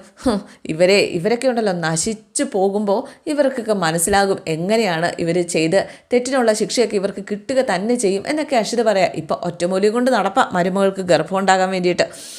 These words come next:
അപ്പോഴേക്കും മഹേഷ് അങ്ങോട്ടേക്ക് കയറി വന്നു. ഇതും കേട്ടുകൊണ്ടാണ് മഹേഷ് വരുന്നത്. "ഒറ്റമൂലിയോ? അഷിതേച്ചി എന്തേ ഈ പറയുന്നത്?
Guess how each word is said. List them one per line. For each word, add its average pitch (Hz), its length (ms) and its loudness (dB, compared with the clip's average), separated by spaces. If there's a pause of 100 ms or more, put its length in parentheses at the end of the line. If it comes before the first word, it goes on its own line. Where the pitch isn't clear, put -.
(400)
അപ്പോഴേക്കും 254 600 0
മഹേഷ് 262 360 2
അങ്ങോട്ടേക്ക് 185 340 0
കയറി 175 240 2
വന്നു. 160 220 2 (100)
ഇതും 302 240 -2
കേട്ടുകൊണ്ടാണ് 208 440 0
മഹേഷ് 165 380 0
വരുന്നത്. 160 360 0 (340)
"ഒറ്റമൂലിയോ? 262 800 2 (180)
അഷിതേച്ചി 269 440 0
എന്തേ 247 280 0
ഈ 254 140 0
പറയുന്നത്? 208 460 2